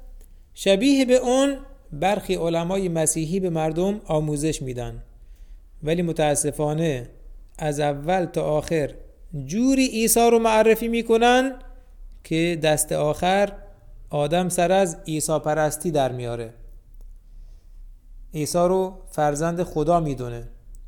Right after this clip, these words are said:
عیسی رو کسی می‌دونه که اومده تا تقاص گناه‌های بشر رو پس بده و خدا بر بندگانش به خاطر عیسی خشم نگیره و این حرفا.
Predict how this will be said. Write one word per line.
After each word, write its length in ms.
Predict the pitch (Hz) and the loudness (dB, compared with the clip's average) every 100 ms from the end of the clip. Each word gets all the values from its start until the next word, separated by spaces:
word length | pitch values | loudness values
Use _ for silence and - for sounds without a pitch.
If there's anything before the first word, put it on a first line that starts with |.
| - - | -14 -8
عیسی 220 | 139 165 | -4 0
رو 180 | 175 170 | 0 0
کسی 300 | 180 165 175 | -2 -2 -4
می‌دونه 340 | 175 180 180 | -2 -2 -2
که 100 | 180 | -2
اومده 800 | 170 160 156 156 190 214 233 226 - - - - - - - | -4 0 0 2 6 8 8 4 -12 -18 -20 -20 -20 -18 -4
تا 460 | 156 156 147 165 - | 0 2 0 -2 -8
تقاص 560 | - 165 226 247 233 202 | 0 2 6 8 8 6
گناه‌های 800 | 185 156 180 180 180 202 226 226 | 4 2 2 4 6 4 4 4
بشر 400 | 185 180 214 233 | 6 4 6 6
رو 440 | 226 233 247 240 - - - - - - - | 8 8 8 4 -10 -18 -18 -20 -20 -16 2
پس 280 | 165 160 135 | 2 2 -2
بده 400 | 127 123 120 120 - - - - 135 | -2 -2 -6 -10 -18 -18 -20 -14 -4
و 260 | 143 143 | -2 0
خدا 380 | 135 - 139 165 | -2 -6 -2 0
بر 220 | 156 147 | 2 0
بندگانش 640 | 139 139 139 156 170 180 180 - | 0 -2 -2 -2 -2 -2 -4 -10
به 100 | 143 | -8
خاطر 360 | 135 147 156 156 | -2 -2 -2 -6
عیسی 360 | 156 151 190 | -6 -2 0
خشم 420 | 175 175 165 165 190 | 0 2 0 0 -2
نگیره 320 | 185 196 180 | 0 0 0
و 60 | |
این 160 | 165 160 | 0 -2
حرفا. 420 | 143 143 - 120 | -2 -2 -4 -10